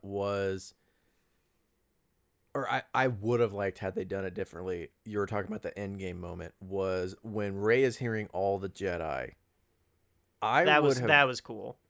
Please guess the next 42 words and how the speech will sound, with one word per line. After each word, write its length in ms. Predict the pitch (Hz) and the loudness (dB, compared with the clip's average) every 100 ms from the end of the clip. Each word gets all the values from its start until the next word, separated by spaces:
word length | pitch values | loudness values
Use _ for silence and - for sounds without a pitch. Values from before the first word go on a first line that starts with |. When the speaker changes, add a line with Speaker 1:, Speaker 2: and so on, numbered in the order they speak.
| _ _ _ | _ _ _
Speaker 1:
I 180 | 117 131 | 2 4
would 180 | 208 208 | 6 4
have 140 | 170 | 2
loved 540 | 120 113 117 123 120 - _ | -2 2 4 4 2 -2 _
if 180 | 120 - | -6 -2
they 140 | 113 | -4
changed 460 | - - 127 123 123 | -2 -4 -2 -2 -4
it 120 | 113 | -6
to 120 | - | -4
where 540 | 110 107 104 101 95 - _ _ _ _ | 0 2 2 2 0 -4 _ _ _ _
it's, 340 | 131 120 - - | 0 0 -2 -4
it's 200 | 120 120 | -4 -2
showing 520 | - - 147 156 151 | -4 4 6 6 0
the 160 | 139 120 | 0 0
stars 720 | - - 117 117 117 117 110 | -2 0 4 6 6 4 2
and 120 | 110 | -4
the 80 | 107 | -4
galaxy 720 | 101 98 101 107 104 - 104 | -2 4 4 4 0 -6 -6
and 180 | 98 95 | -4 -6
the 80 | 92 _ _ _ | -8 _ _ _
sky 480 | - - 101 95 95 | -14 -4 0 2 2
and 180 | 95 | 0
whatever. 440 | 92 92 90 92 90 _ _ _ _ | -2 -2 0 -2 -4 _ _ _ _
And 200 | - 110 | -2 0
then 420 | 107 117 113 113 117 - | 4 4 6 2 0 -2
if 140 | 113 | -2
she 260 | - - 156 | -4 -4 0
would 160 | 156 | 4
have 120 | 143 127 | 2 0
seen, 480 | - - 143 131 | -6 -4 -2 -2
like, 200 | 107 101 | -2 -4
the 100 | - | -4
Force 480 | 101 - 127 120 117 | -6 -6 -2 0 -2
ghosts 440 | - 107 95 - - | -2 0 0 -2 -10
fade 360 | - 113 104 | -2 0 2
in 300 | 110 107 101 | 0 0 -2
as 120 | 98 - | -4 -4
they 120 | 98 | -6
talk 380 | - 104 98 - | -4 -2 -2 -4
and 100 | 87 | -6
fade 220 | 98 98 | -2 0
out, 220 | 98 - | 0 -2